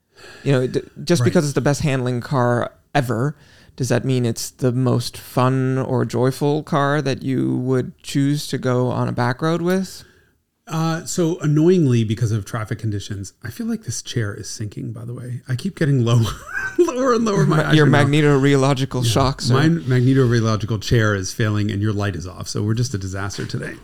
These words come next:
Speaker 2: You've got your
Speaker 1: Uh,
Speaker 2: lamp on. All right,
Speaker 1: chaos.
Speaker 2: raising myself up. Um,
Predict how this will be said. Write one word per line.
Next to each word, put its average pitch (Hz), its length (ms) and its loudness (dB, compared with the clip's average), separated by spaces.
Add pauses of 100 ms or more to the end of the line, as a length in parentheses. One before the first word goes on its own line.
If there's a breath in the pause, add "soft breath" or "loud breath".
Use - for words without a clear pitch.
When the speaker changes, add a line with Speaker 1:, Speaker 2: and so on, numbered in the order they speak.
(140)
Speaker 2:
You've 127 200 -4
got 139 200 -8
your 143 120 -2
Speaker 1:
Uh, 143 140 0
Speaker 2:
lamp 135 240 -2
on. 110 140 -6
All - 120 -16
right, 113 80 -4
Speaker 1:
chaos. 139 340 4
Speaker 2:
raising 123 60 2
myself - 320 -4
up. - 140 -14 (440 loud breath)
Um, 147 380 4